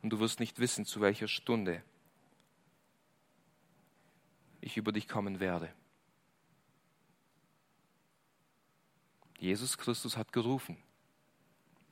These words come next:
Er hat seinen Geist gesendet. Wenn du nun ignorierst, was ich in dir wirken will, wenn du auf mein Reden nicht achtest, wenn du weiterhin ein unbußfertiges Herz hast,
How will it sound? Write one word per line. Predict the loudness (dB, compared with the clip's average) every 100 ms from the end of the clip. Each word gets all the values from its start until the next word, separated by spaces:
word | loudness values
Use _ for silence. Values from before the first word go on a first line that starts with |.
| _ -12
Er | -6
hat | 2
seinen | 6 10
Geist | 10 10 4
gesendet. | 4 6 6 4 -6 -14 -20 _ _ _ _ _ _ _ _ _ _ _ _
Wenn | 2 4
du | 4
nun | 4 4 2 0 -4 -12 _ -8
ignorierst, | -4 2 4 6 4 4 0
was | -2 -2
ich | -2 -4 -6
in | -2 0
dir | 0 0
wirken | 2 2 0 -2
will, | 0 0 -4 -8
wenn | -2 2
du | 2
auf | 4
mein | 6 6 6
Reden | 4 2 4
nicht | 0 0
achtest, | -2 -2 -4 -12 -12 -14 -16 -6
wenn | -2
du | 4 10
weiterhin | 10 8 4
ein | 4
unbußfertiges | 2 0 -2 0 2 2 0 -6 -2
Herz | -2 -2 -6 -10 -12
hast, | -2 0 0 -4